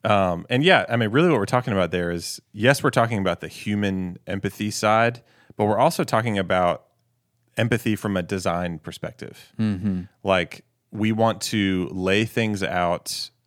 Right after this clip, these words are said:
Speaker 1: at, in our floor plan with our colors, all these intangible, you know,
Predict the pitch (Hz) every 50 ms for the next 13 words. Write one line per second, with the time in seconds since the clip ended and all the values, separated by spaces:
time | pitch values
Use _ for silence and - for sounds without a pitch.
0 | _ _ - 98 98 - - - - 104 101 104 101 - - - 107 101 98 95
1 | 90 - 104 92 90 90 87 90 87 87 87 90 - _ _ _ _ _ _ _
2 | - 101 98 104 92 90 - - - 113 104 104 101 98 95 95 92 92 90 85
3 | - - - - - _ _ _ _ _ _ _ _ _ - 110 139 147 147 123
4 | 107 95 110 110 107 - - 107 104 104 98 95 82 90 87 82 82 82 82 80
5 | _ _ _ _ _ _ _ _ _ _ _ _ _ _ _ - 107 98 90 85
6 | 82 82 80